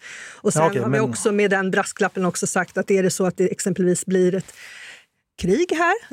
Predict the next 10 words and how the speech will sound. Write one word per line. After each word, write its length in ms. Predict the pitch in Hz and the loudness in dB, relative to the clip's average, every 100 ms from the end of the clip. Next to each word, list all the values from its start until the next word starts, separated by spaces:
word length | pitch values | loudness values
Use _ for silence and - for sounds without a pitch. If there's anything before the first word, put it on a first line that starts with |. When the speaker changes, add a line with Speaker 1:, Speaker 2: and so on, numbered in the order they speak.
| - 254 | -12 -2
Speaker 1:
som 180 | 262 | 2
vi 260 | 247 247 247 214 233 _ _ 214 | 2 2 2 -2 -8 _ _ -2
behöver 420 | 233 220 214 226 | 0 2 2 2
involvera 420 | 220 220 214 208 | 2 4 4 2
oss 120 | 208 208 | 2 2
i 140 | 202 | 0
så 140 | - | 0
kommer 240 | 202 208 196 | 0 2 2
vi 60 | |
behöva 260 | 190 190 185 | 2 0 -2